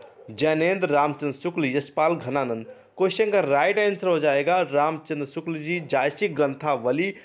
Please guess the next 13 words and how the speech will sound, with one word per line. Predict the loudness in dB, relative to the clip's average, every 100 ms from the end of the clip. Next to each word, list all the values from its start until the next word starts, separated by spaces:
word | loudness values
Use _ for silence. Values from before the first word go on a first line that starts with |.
| -20 _
कृति | 2 2 0
के | 2 2
रचनाकार | 0 -2 -2 0 2 4 2
हैं। | -2 -6 -10 -8
ठीक | -4 -2
है, | -2 -6 _ -20 _ _ _ _ -8
ओके, | 0 0 0 -8 _ _ _ _ _
चलिए | 0 2 2 -2 -8 -6
अगले | -2 2
क्वेश्चन | 2 2 2
की | 2
ओर | 2
बढ़ेंगे। | 2 2 0